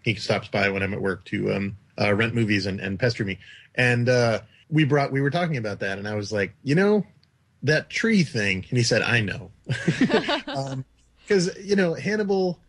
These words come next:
it was in a parking lot. I mean, there would have had to be a, like, a jackhammer involved and possibly a, like, a front loader,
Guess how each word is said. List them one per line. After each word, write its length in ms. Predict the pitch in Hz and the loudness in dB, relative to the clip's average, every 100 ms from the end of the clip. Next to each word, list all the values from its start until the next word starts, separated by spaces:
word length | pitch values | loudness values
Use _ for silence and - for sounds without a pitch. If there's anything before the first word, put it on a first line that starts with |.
| _ _ _ | _ _ _
it 120 | 180 | 2
was 140 | 185 208 | 4 4
in 100 | 196 | 2
a 40 | |
parking 400 | - 202 180 127 | 2 0 0 -2
lot. 200 | 110 98 | -4 -4
I 60 | 117 | 0
mean, 140 | 143 151 | 2 4
there 140 | 165 | 4
would 140 | 180 | 4
have 100 | 196 | 2
had 180 | - 190 | 2 0
to 80 | 160 | 2
be 160 | 143 139 | 2 2
a, 40 | |
like, 220 | 107 113 | 2 0
a 80 | 104 | -2
jackhammer 720 | 85 87 147 165 185 175 170 170 | -4 0 0 0 -2 0 0 0
involved 640 | 160 160 160 160 160 143 | 2 2 2 4 2 2
and 260 | 110 98 92 _ - | -2 -2 -8 _ -8
possibly 500 | - 170 151 117 104 | 0 0 2 0 0
a, 160 | 90 98 _ _ | 0 -4 _ _
like, 180 | - 110 | -4 -2
a 120 | 90 | -2
front 400 | 80 - 135 147 | -4 -4 0 2
loader, 420 | 143 156 151 143 | 4 4 4 2